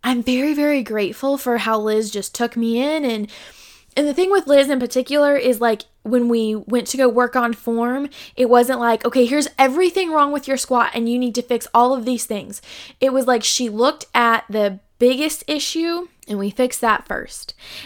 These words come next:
And then we went to the second biggest issue and we fixed that next. And it was easy for me to fix things because it wasn't like, "Here's five things that are wrong with your squat. Do all of this so that you fix it," because that can get really overwhelming, right?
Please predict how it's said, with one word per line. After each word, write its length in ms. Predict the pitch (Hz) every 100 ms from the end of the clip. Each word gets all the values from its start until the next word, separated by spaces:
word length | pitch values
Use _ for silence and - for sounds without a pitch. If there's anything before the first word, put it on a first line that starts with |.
| -
And 260 | 240 233 233
then 220 | 233 226
we 100 | 220
went 160 | 214 208
to 100 | 208
the 100 | 202
second 480 | - 254 233 214 202
biggest 380 | 190 190 - 196
issue 360 | - - 214 -
and 120 | 202
we 100 | 208
fixed 320 | 233 226 -
that 220 | 208 -
next. 540 | 202 190 - - - - - - _ _ -
And 760 | 240 240 233 233 233 226 220 -
it 120 | 254 247
was 260 | 233 214 -
easy 460 | 269 302 330 285 254
for 240 | - 233
me 240 | 226 214 208
to 160 | 208
fix 320 | 208 311 311 -
things 300 | 247 226 208
because 320 | 220 240 226
it 80 | 240
wasn't 380 | 247 247 240
like, 400 | 226 214 208 - - - -
"Here's 460 | - 370 349 - - _ _ -
five 340 | 302 277 269
things 180 | 262 247
that 100 | 233
are 40 |
wrong 160 | 233 233
with 100 | 226
your 100 | 214
squat. 360 | - 226 214
Do 160 | 214 277
all 160 | 269 269
of 100 | 226
this 180 | 233
so 80 | 233
that 120 | 214 208
you 140 | 208
fix 280 | 220 208 -
it," 140 | -
because 240 | 226 262 247
that 160 | 240
can 140 | 262 247
get 140 | 190
really 220 | 214 208
overwhelming, 580 | 208 202 196 196 190 190
right? 340 | 190 202 -